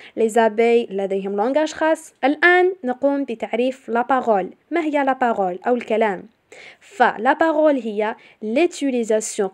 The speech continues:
concrète des signes linguistiques dans un contexte précis. يعني les signes linguistiques أو الرموز اللغوية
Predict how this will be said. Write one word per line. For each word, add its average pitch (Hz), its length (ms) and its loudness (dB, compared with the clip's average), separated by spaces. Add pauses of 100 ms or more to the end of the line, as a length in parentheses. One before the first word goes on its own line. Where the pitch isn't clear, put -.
(100)
concrète 359 720 0 (180)
des 214 200 -2
signes 392 560 6
linguistiques 269 800 -2 (360)
dans 220 640 2
un 381 160 4
contexte 294 640 -2
précis. 226 580 -8 (340)
يعني 226 580 0
les 220 140 4
signes 214 420 -2
linguistiques 359 680 0 (120)
أو 240 120 2
الرموز 233 520 0
اللغوية 196 640 -4